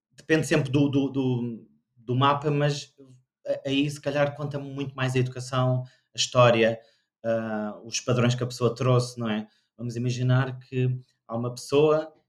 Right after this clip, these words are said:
infelizmente é mais comum do que, pronto, nós gostaríamos talvez,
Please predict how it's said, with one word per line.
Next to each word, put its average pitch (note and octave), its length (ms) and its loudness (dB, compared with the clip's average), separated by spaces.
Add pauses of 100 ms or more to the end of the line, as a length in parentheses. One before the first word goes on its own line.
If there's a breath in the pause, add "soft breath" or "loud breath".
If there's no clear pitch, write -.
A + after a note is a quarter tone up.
(120)
infelizmente A2 580 -14 (360)
é G#2 40 -20
mais G#2 160 -20
comum G#2+ 320 -20
do G2+ 100 -20
que, - 300 -20 (680)
pronto, F2+ 220 -20 (180)
nós G2+ 220 -20 (200)
gostaríamos A2 400 -14
talvez, A#2 440 -16